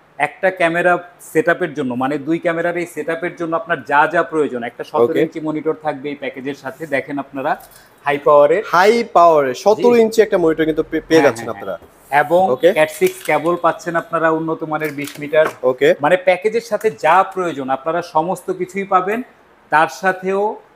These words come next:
Speaker 1: সবচাইতে বড় ব্যাপার হলো প্যাকেজ মূল্য বিশ হাজার টাকাও না, মাত্র
Speaker 2: মাত্র?
Speaker 1: পনেরো হাজার আটশো পঞ্চাশ টাকায় আপনারা এই প্যাকেজটা নিতে পারবেন।
Speaker 2: ওকে।
Speaker 1: শুধুমাত্র প্যাকেজ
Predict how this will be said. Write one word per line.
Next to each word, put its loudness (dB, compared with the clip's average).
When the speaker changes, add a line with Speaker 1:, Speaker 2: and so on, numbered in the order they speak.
Speaker 1:
সবচাইতে -2
বড় 0
ব্যাপার 0
হলো -4
প্যাকেজ -2
মূল্য -2
বিশ -4
হাজার 0
টাকাও -4
না, -10
মাত্র -2
Speaker 2:
মাত্র? 4
Speaker 1:
পনেরো 2
হাজার 2
আটশো -4
পঞ্চাশ -2
টাকায় -2
আপনারা -2
এই 0
প্যাকেজটা -2
নিতে -6
পারবেন। -2
Speaker 2:
ওকে। 2
Speaker 1:
শুধুমাত্র 0
প্যাকেজ 0